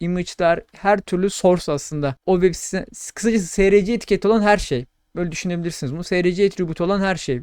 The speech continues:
Bu şekilde düşünebilirsiniz. Hangi durumlarda sayfaya yüklenebilir, hangi durumlarda yüklenemez bunu belirtiyor.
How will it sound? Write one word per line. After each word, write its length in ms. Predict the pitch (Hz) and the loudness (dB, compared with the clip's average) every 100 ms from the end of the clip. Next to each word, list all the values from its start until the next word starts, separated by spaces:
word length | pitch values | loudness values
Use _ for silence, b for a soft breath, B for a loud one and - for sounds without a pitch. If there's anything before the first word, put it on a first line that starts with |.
| _ - | _ -12
Bu 40 | |
şekilde 260 | 175 160 151 | -8 -6 -6
düşünebilirsiniz. 760 | - 165 156 151 - 196 - _ | -6 -6 -6 -6 -6 -8 -8 _
Hangi 300 | - 226 202 | 0 2 2
durumlarda 640 | 190 185 180 180 190 185 - | 0 0 2 2 0 -2 -2
sayfaya 440 | 196 180 - 180 | 0 0 2 2
yüklenebilir, 640 | 175 160 170 175 170 180 190 | 2 0 -2 0 0 0 0
hangi 220 | 196 180 | -2 -2
durumlarda 340 | 170 170 170 | -2 -2 -2
yüklenemez 480 | 175 151 147 196 - | -2 -2 0 -4 -4
bunu 240 | 175 185 165 | -2 0 0
belirtiyor. 460 | 127 117 - 190 | 0 -2 -4 -4